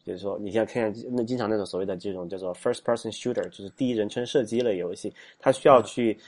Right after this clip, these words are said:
很真实的复原一个三D的空间的话，你用这种封装层级比较高的话，可能性能会有问题。然后所以一般就是说，说写这种，就是游戏公司写这种，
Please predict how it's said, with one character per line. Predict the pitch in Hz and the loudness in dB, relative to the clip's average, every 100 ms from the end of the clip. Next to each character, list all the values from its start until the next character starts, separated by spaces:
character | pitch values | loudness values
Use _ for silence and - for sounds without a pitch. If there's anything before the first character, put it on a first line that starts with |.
| - | -14
很 | - 101 | -6 0
真 | 92 170 208 | 4 4 4
实 | - | 0
的 | 104 104 | 0 0
复 | - 120 | -2 -2
原 | 98 92 90 | -2 -4 -6
一 | |
个 | 98 98 | -4 -4
三 | - 117 | -2 -4
D | 117 | -2
的 | 104 | -4
空 | - 113 | -6 -4
间 | 117 | -2
的 | 101 | -2
话， | 110 90 | -6 -6
你 | 90 | -4
用 | 107 | -2
这 | 127 | -2
种 | 101 90 | -2 -2
封 | 123 123 | -2 0
装 | 120 | -2
层 | 113 104 | -4 -6
级 | 107 | -6
比 | 92 | -4
较 | 95 | -4
高 | 101 117 | 0 2
的 | 107 | 2
话， | 98 | -2
可 | 95 92 | -6 -12
能 | |
性 | 104 151 | -2 0
能 | 110 | 2
会 | 107 | 0
有 | 87 | 0
问 | 90 87 | -4 -6
题。 | - - - - - - _ | -14 -20 -20 -20 -20 -20 _
然 | 110 | 2
后 | 123 139 120 | 10 12 10
所 | 107 123 | 6 2
以 | 120 95 107 | 2 0 0
一 | 139 | 2
般 | 127 | 4
就 | 127 | 2
是 | 104 | 0
说， | 113 107 | 0 0
说 | - 110 127 | 0 -2 -2
写 | 113 - 92 | -2 -6 -4
这 | 113 | -2
种， | 95 | -2
就 | 98 | -4
是 | 101 - - | -10 -10 -4
游 | 110 | -2
戏 | 127 | 0
公 | 123 120 | 0 -2
司 | 135 | -4
写 | 135 92 | -4 -4
这 | 101 | 0
种， | 110 87 | 0 -2